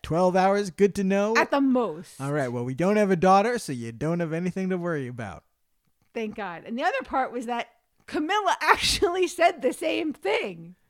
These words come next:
Speaker 1: That she wanted to be a tampon?
Speaker 2: <laughs> No, that it wouldn't be very nice because then he'd get taken out and thrown away. So she suggested he be reincarnated as a box of tampons.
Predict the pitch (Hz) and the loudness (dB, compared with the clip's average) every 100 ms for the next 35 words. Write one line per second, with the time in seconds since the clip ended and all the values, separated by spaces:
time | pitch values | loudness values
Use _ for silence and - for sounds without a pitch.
0 | - 165 135 - 156 185 214 233 240 247 | -4 -2 -2 0 4 6 6 4 6 8
1 | 240 240 262 247 294 311 247 - 196 330 | 8 8 4 4 2 2 0 -4 -4 -2
2 | 294 370 427 370 285 277 285 311 359 349 | 4 8 8 6 4 2 2 -2 -6 -6
3 | 330 311 320 320 320 339 392 403 - 233 | -6 0 2 2 2 4 4 2 -4 -6
4 | 269 254 262 302 269 269 254 285 294 302 | -4 -2 -2 -2 -4 -8 -6 -6 -4 -2
5 | 508 233 247 247 269 269 294 294 226 240 | -2 -4 -6 -4 -2 0 4 4 2 -2
6 | - _ _ 269 247 480 508 359 262 285 | -8 _ _ -6 -4 -6 -2 -2 0 -2
7 | 302 254 269 254 214 254 233 262 269 262 | -4 -6 -8 -8 -10 -10 -8 -8 -6 -4
8 | 233 262 311 330 349 427 440 453 453 294 | -4 -4 -4 0 0 4 4 4 4 -8
9 | 226 226 214 202 196 190 170 170 165 - | -6 -6 -6 -8 -10 -10 -12 -16 -18 -20